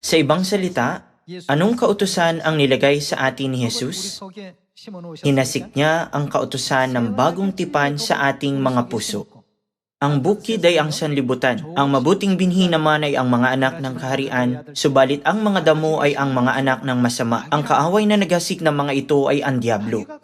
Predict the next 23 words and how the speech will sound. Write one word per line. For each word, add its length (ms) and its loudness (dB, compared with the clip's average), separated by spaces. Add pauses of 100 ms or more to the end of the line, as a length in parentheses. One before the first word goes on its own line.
(480)
Dahil 400 2
ang 80 0
Diablo 560 2
ay 80 0
naghasik 480 -2
ng 80 0
mga 320 2
damo 240 0
sa 160 -4
buong 240 0
mundo, 560 2
walang 320 4
tumutugon 640 2
kahit 320 0
na 80 -2
isang 320 0
libong 320 0
beses 400 0
pa 160 -2
tayong 320 0
mangaral 480 2
ng 160 -2
katotohanan. 720 -4